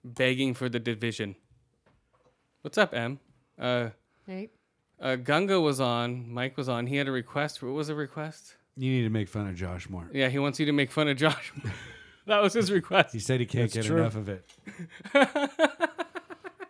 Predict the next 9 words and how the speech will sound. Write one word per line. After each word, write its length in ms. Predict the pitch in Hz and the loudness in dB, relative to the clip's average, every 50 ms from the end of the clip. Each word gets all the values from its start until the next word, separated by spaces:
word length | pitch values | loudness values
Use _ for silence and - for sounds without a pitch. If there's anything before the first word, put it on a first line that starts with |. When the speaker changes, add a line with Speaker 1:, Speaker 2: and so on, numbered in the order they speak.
| _ 381 220 | _ -10 -6
Speaker 3:
Man, 160 | 233 262 269 262 | -4 -2 -2 -2
I 60 | 240 | -2
do 120 | 196 240 262 | -2 -2 -4
it 140 | 262 - - | -4 -4 -2
every 320 | 196 208 220 220 233 226 | -4 -4 -2 -2 -4 -4
day. 580 | 202 170 180 180 196 214 185 - - 82 190 180 - - | -4 -2 -2 -2 0 0 -2 -4 -6 -8 -12 -12 -12 -6
Speaker 4:
Yeah. 60 | 147 147 180 202 - | 0 2 4 4 4
Speaker 1:
Uh, 40 | - - 143 | 2 0 -4
yeah, 420 | 143 139 135 131 135 131 131 131 | -2 0 0 2 2 2 2 2